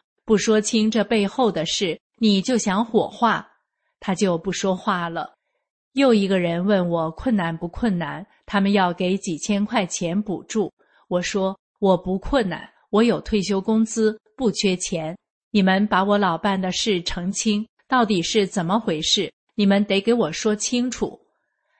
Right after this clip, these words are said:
那个教育科长 H 又说：“我们给你老伴做鸡蛋面条，比你家孩子照顾得还好。”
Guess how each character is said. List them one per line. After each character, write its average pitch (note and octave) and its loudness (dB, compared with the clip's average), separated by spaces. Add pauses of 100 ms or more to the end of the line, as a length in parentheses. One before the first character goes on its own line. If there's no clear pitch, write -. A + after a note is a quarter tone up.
(120)
那 G3 2
个 F#3 0
教 F#3 -2
育 F3 -4
科 G3+ -4
长 F3 -4
H G3+ -2
又 E3+ -4
说 E3+ -6 (380)
：“我 G3+ 2
们 G3 2
给 G3+ 0
你 G#3+ 2
老 F#3 2
伴 F#3+ 0
做 F3+ -2
鸡 G#3+ -4
蛋 G3 0
面 G3 0
条， E3 -4 (200)
比 A3+ 4
你 G#3 4
家 G#3 0
孩 F3+ -2
子 G3+ 0
照 F#3 0
顾 F3+ -6
得 E3+ -2
还 D#3+ -6
好。” - -10